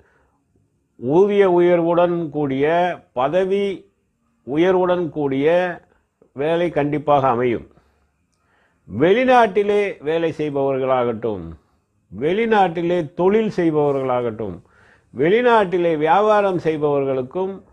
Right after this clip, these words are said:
இந்த மாதம் நல்ல பலன் தரக்கூடிய மாதம். உங்களுக்கு அங்கேயும் உங்களுக்கு தொழிலை அபிவிருத்தி பண்ணலாம், வியாபாரத்தை விரிவுபடுத்தலாம்.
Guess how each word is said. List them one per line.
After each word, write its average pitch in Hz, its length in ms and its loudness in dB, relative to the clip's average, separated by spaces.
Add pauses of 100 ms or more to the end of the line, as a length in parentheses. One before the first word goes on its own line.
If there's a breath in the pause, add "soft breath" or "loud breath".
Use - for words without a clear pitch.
(380 soft breath)
இந்த 180 340 2
மாதம் 170 600 2
நல்ல 180 420 0
பலன் 160 400 -2
தரக்கூடிய 143 540 -2
மாதம். 113 420 -2 (760 soft breath)
உங்களுக்கு 156 760 2 (260 loud breath)
அங்கேயும் 196 680 0
உங்களுக்கு 165 500 -2
தொழிலை 175 380 0
அபிவிருத்தி 151 580 0
பண்ணலாம், 131 560 -2
வியாபாரத்தை 147 680 0
விரிவுபடுத்தலாம். 139 1000 0